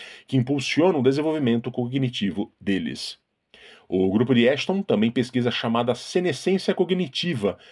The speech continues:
que é o declínio gradual da cognição com a idade.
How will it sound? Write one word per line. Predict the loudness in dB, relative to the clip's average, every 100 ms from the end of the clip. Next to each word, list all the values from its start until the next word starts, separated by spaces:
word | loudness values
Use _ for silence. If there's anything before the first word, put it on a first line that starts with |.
| -20 _
que | -6
é |
o |
declínio | 0 -2 -2 -2 0
gradual | 4 2 4 2 2
da | 0
cognição | -2 -2 -2 -2 -4 -2 -2 -2
com | 0 2
a |
idade. | 2 0 -2 -2 -10